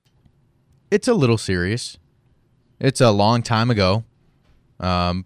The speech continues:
but, and, you know, he's finally, you know, paying some repercussions for it. I don't think anything happens to Gruden,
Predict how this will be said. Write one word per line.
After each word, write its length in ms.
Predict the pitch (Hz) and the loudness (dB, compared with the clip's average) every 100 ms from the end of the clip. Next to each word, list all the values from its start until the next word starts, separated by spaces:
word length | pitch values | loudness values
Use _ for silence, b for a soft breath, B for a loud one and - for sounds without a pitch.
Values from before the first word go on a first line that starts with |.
| - | -6
but, 120 | 98 | -4
and, 480 | 101 101 104 104 101 | -2 -2 -2 -2 -2
you 60 | |
know, 40 | 107 | 0
he's 100 | 107 | 0
finally, 360 | 101 101 113 98 - - | 0 0 0 -4 -16 -10
you 60 | 101 | -8
know, 200 | 110 - _ - | -8 -10 _ -8
paying 240 | 110 110 | -2 -2
some 160 | - 117 | -2 0
repercussions 540 | 123 131 131 139 110 | -2 -2 -2 -2 -4
for 240 | 87 90 80 | -6 -6 -6
it. 100 | 78 b b b b _ _ _ _ _ _ _ _ _ _ _ _ _ _ _ _ _ - | -8 b b b b _ _ _ _ _ _ _ _ _ _ _ _ _ _ _ _ _ -10
I 100 | 113 | -2
don't 120 | 127 | -2
think 140 | 117 110 | 0 -2
anything 260 | 104 95 | -2 -2
happens 360 | 92 107 147 113 | -2 0 0 -2
to 60 | 82 | -4
Gruden, 380 | 80 78 110 | -6 -6 -10